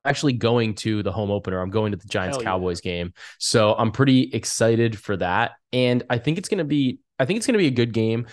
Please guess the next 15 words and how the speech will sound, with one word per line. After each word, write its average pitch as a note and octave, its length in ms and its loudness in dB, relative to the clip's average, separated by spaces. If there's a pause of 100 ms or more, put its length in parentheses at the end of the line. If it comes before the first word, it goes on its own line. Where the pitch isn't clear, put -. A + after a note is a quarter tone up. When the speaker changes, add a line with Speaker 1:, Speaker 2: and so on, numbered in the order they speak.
(280)
Speaker 1:
Um, A2 360 2
the B2 120 0
Giants B2+ 480 0
are A2 100 0
three A2+ 440 -2
and A2 80 2
a G2+ 40 0
half G2+ 320 -2
point, G#2 480 -4
three G#2+ 300 4
point G#2 400 -2
underdogs G#2 600 0
in G#2 60 -4
that G2 180 -4
spot. G#2 440 0